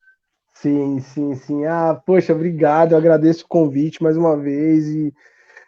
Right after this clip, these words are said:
desculpa, né, a demora pra esse,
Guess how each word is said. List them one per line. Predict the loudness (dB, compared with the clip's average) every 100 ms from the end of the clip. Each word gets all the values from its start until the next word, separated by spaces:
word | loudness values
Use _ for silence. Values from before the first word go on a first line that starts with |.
| _
desculpa, | -8 -8 -2 0 2 4 2
né, | 4 2 2 0
a | -2
demora | -4 -4 -2 0 2 0
pra | 0 -2 -2
esse, | -6 -10 -14